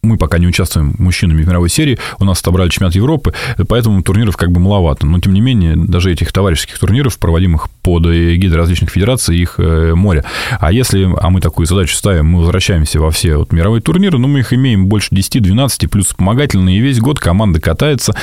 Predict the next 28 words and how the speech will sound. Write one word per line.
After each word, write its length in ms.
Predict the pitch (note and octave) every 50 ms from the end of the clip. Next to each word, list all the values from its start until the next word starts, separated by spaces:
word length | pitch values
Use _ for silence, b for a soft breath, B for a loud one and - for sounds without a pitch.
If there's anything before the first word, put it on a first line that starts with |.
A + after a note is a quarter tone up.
| B B C3+ B2 F2
обыгрывается, 840 | - E2 E2 F2+ A2+ C#3 C3 B2 A2+ G#2+ G2+ F#2 E2 - - E2 E2
играет, 380 | E2 G#2 B2 C3 B2+ A2 - B B B B2 A2 -
и 380 | - F#2 F#2+ A2 B2+ C3 C3 B2
в 140 | G2+ F2 F2
итоге 540 | - G#2+ B2+ A#2+ G#2+ F#2 F2 E2 E2+ D#2+ E2+ F2+ F2+ - _ - - F2+ - _ _ -
показывается 500 | - - - G#2+ G2 F#2+ E2+ - - - - _ -
тот 160 | F#2+ E2 -
результат, 380 | E2 D#2 F2+ F2 - B2 B2 A#2+ - -
которого 340 | - - D#2+ - G2+ G2+ F2
мы 200 | F2 F#2 F#2 F2 D#2+ E2 - -
в 100 | - F2
исполнении 400 | E2+ - - F2 G2 G2 F2+ F2
наших 320 | F2+ F2+ E2 D2+ - - -
мальчиков 460 | D#2+ F#2 A#2 A#2 - - - - -
ещё 240 | - - - - G2
не 220 | F2 E2 F2 G2 E2+
видели. 260 | D2+ D2 - D2+ D#2
Девочки 480 | E2+ E2 D#2+ G2+ G#2+ F2 D2 - -
у 60 | - D#2+
нас 240 | D#2 D#2+ - - - - -
творят 360 | - F#2+ G2 G2 F2 D2 -
историю 420 | E2+ - - D#3 D#3 C#3 A#2+ A2 F#2
каждый 300 | - G2 F#2+ F2 G2 F#2+
год, 220 | G2 G2 F#2+ - -
а 160 | - E2 E2
мальчики 380 | F2 A2 B2 A#2 - - - -
пока 280 | - D#2+ - - G#2 F#2+
вот 160 | F2 F2